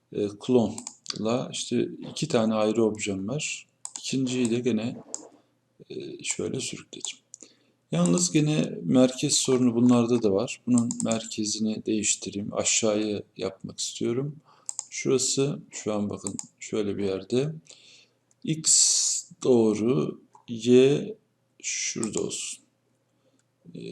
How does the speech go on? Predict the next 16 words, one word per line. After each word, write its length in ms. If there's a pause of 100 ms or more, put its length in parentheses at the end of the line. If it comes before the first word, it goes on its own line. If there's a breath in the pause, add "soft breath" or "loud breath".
(120)
benimkisi 520
altmış 360
dört 200
piksel 300
olduğu 240
için 220
altmış 440
dört. 360 (840 loud breath)
Aynı 300
şey, 360 (520)
e, 120 (720)
öbürü 420
için 300
de 100
geçerli. 840 (1600 loud breath)
E, 80